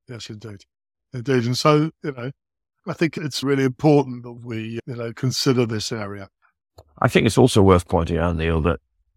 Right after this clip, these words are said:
Speaker 2: many countries allow you to stay and work for usually a restricted,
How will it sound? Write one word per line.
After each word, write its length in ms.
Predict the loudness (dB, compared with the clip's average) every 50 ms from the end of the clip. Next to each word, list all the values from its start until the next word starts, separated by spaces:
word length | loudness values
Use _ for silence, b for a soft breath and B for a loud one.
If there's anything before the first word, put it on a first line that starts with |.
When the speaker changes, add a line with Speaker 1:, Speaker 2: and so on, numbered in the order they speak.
| _ -4
Speaker 2:
many 300 | 0 2 4 4 4 2
countries 480 | 2 0 0 0 0 0 0 0 0
allow 300 | -2 -2 0 0 0 2
you 160 | 2 2 2
to 140 | 0 -2 -6
stay 340 | -8 -8 -6 -4 -2 0 0
and 200 | 0 0 0 2
work 360 | 2 4 4 4 2 0 -2
for 200 | -6 -6 -4 -2
usually 380 | 2 4 4 4 4 4 0 0
a 40 | 0
restricted, 800 | -2 -4 -6 -8 -2 0 0 0 0 _ -4 -4 -4 -6 -8